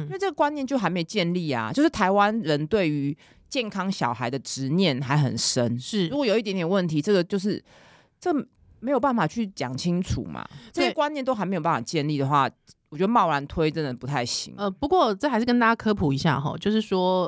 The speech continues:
Speaker 2: 呃，在代理孕母的过程当中，会有分卵母跟孕母。
Speaker 1: 哦，哦，哦，
Speaker 2: 对，
Speaker 1: 嗯。
Speaker 2: 提供卵子的人是当事人选择的，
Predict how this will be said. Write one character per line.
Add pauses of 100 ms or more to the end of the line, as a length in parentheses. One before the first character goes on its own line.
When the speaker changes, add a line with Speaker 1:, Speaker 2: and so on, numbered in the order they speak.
Speaker 2:
呃，
在
代
理
孕
母
的
过
程
当
中， (100)
会
有
分 (200)
卵
母 (580)
跟 (280)
孕
母。
Speaker 1:
哦，
哦，
哦，
Speaker 2:
对， (140)
Speaker 1:
嗯。
Speaker 2:
提
供 (100)
卵
子
的
人
是 (400)
当
事
人
选
择
的，